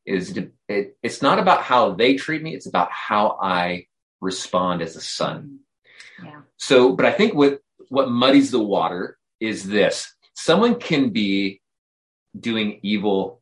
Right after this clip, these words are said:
Speaker 1: acts. They could be doing, they could just be doing the most heinous thing. You think
Speaker 2: Mm-hmm.
Speaker 1: you, you fill in the blank. Okay.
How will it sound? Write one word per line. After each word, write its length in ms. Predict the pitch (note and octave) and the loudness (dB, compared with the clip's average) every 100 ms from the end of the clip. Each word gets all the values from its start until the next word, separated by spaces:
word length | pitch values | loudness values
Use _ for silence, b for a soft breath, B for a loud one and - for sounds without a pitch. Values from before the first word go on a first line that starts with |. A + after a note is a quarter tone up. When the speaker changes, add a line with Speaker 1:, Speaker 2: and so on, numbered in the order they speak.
| - | -10
Speaker 1:
acts. 460 | D2+ C2+ - - | -8 -8 -12 -12
They 140 | - A#2+ | -6 -2
could 140 | D#3+ | 2
be 120 | C#3+ A#2+ | 2 2
doing, 400 | A#2+ A#2+ A#2+ G2 | 0 -2 -2 -4
they 120 | B2 | -2
could 100 | - | -2
just 340 | C3 C3+ - A#2 | -2 -4 -10 -4
be 100 | A#2+ | -2
doing 200 | C3 B2+ | 0 -2
the 60 | B2+ | 0
most 320 | B2+ B2 - - - | 0 0 -6 -16 -4
heinous 440 | C3+ C3+ C3+ - | -2 0 -2 -6
thing. 320 | F#2+ E2 D#2+ | -6 -6 -6
You 140 | G2 A#2 | -4 -4
think 300 | - G2 F2 | -4 -4 -4
Speaker 2:
Mm-hmm. 80 | F#2 | -4
Speaker 1:
you, 260 | G#2 C#3 D#3 | 4 4 4
you 220 | B2 C#3+ | 0 0
fill 280 | - C#3+ B2+ | 2 4 4
in 100 | A2+ | 2
the 60 | |
blank. 320 | G2+ G2 D#2 - - | 0 -2 -4 -10 -14
Okay. 420 | - F#2+ A#2 | -2 2 2